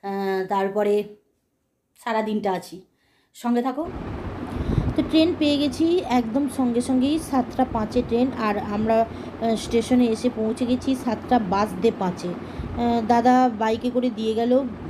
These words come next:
ব্যাগগুলো, না হলে তো ব্যাগগুলো তো প্রচণ্ড ভারী ছিল। আহ, তো ছেলে ওই দেখো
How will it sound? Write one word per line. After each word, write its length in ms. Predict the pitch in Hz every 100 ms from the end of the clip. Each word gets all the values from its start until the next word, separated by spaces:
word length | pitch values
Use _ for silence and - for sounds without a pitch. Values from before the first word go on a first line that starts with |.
| 196 190
ব্যাগগুলো, 520 | 202 196 202 220 254
না 120 | 226
হলে 180 | 196 208
তো 100 | 220
ব্যাগগুলো 440 | 185 170 165 202 202
তো 60 | -
প্রচণ্ড 420 | 175 - 202 208 214
ভারী 160 | 220 202 214
ছিল। 200 | 220 233
আহ, 1120 | 277 - - - - - 208 202 202 202 185
তো 340 | 214 208 214 208
ছেলে 320 | 240 226 226
ওই 100 | 226
দেখো 320 | 220 220 240